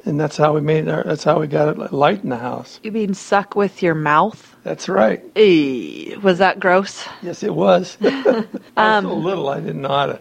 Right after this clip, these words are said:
Speaker 1: keep that stuff out of my mouth. Oh, yeah, we, we didn't have stoves. We had a stove. It was a wood stove, didn't have a bathroom, had an outhouse. We didn't have anything like we had in California, where we had some, even had some television, but we didn't have anything like that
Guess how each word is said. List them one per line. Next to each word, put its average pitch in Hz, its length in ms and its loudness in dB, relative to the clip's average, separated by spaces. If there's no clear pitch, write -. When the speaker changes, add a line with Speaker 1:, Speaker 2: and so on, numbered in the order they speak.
Speaker 1:
keep 214 240 -8
that 147 180 0
stuff - 300 -2
out 151 180 4
of 120 60 -4
my 120 220 -6
mouth. 147 360 0
Oh, 190 160 -6
yeah, 151 300 2
we, 147 220 -2
we 160 240 -4
didn't 147 240 0
have 147 180 2
stoves. 160 560 2
We 165 100 -2
had 165 120 6
a 131 40 -2
stove. 175 480 2
It 202 40 2
was 151 160 0
a 131 60 6
wood 185 200 6
stove, 147 560 -4
didn't 139 180 -2
have 147 180 2
a 139 80 -8
bathroom, 139 880 -2
had 139 160 -6
an 123 60 -4
outhouse. 123 600 0
We 226 80 2
didn't 214 160 6
have 165 140 2
anything 160 400 2
like 139 200 0
we 156 120 -4
had 135 200 2
in - 60 -10
California, 123 800 -2
where 135 440 -2
we 180 180 0
had 135 280 0
some, 127 420 -10
even 151 220 -2
had 143 200 2
some 156 120 -12
television, 135 560 0
but 123 80 -6
we 143 140 -4
didn't 143 280 -4
have 135 240 0
anything 202 480 0
like 123 220 -6
that - 240 -8